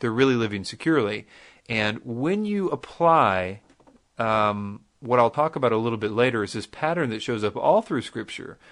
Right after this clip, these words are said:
this, um, this fourfold,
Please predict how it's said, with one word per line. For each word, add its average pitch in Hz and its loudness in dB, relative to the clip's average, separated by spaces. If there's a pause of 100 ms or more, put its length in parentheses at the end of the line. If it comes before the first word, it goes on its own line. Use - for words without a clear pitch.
(360)
this, - -4 (220)
um, 104 -4 (320)
this - -6 (280)
fourfold, 156 2